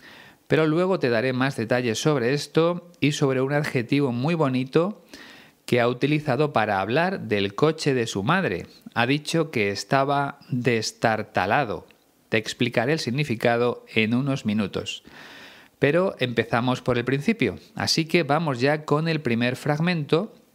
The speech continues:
donde Juan Diego Flórez habla de su decisión de abandonar Perú para cumplir su gran sueño.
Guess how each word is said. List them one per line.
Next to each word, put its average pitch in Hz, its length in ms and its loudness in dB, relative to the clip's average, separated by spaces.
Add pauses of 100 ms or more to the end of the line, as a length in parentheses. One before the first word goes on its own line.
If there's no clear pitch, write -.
donde 143 600 0
Juan 107 360 -2
Diego 120 280 0
Flórez 156 600 -2 (600)
habla 175 340 2
de 160 140 -2
su 156 180 -4
decisión 170 1040 0
de 110 100 4
abandonar 104 640 0
Perú 147 400 0 (360)
para 104 260 0
cumplir 143 580 0
su - 260 -2
gran 139 440 0
sueño. 85 560 -2